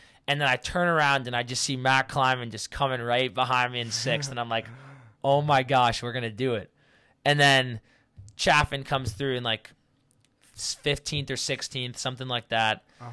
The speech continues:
Speaker 1: It's like, "Okay, we got our first three guys in, like, the top fifteen. That's pretty crazy." And Chris, I think Chris was slacking a little that day. He's, he doesn't run super well on snow, so he was probably back in, like,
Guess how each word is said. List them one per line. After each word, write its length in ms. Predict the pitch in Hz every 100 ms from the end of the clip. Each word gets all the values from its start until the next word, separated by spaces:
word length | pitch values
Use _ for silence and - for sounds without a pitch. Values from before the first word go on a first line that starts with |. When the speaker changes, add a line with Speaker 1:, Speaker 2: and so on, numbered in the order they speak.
| 120
Speaker 1:
It's 80 |
like, 120 | 113 104
"Okay, 220 | 120 123
we 100 | 120
got 120 | 131
our 80 | 123
first 300 | - 127 -
three 180 | 131 120
guys 280 | 123 117
in, 40 | 110
like, 100 | 113
the 80 | 110
top 300 | 120 110 -
fifteen. 300 | 117 - 110
That's 160 | 107
pretty 280 | - - 120
crazy." 520 | - 117 110 98 98 - _ _ _
And 440 | 135 120 113 107 - _ _ _ -
Chris, 520 | - 165 - - - - _ _
I 100 | -
think 200 | 131 156
Chris 220 | 143 143 -
was 120 | -
slacking 440 | - 139 131 139
a 60 | 131
little 220 | 131 131
that 280 | 131 127 -
day. 240 | 131 123
He's, 280 | 117 120 120
he 80 | 139
doesn't 260 | 135 127 120
run 200 | 127 120
super 300 | - 110 113
well 180 | 117
on 260 | 110 110 104
snow, 420 | - 117 110 110
so 440 | 110 113 107 104 98 _ _ _ _ _
he 160 | -
was 160 | 131 120
probably 280 | - 127 120
back 280 | 117 113 117
in, 80 |
like, 160 | 113 101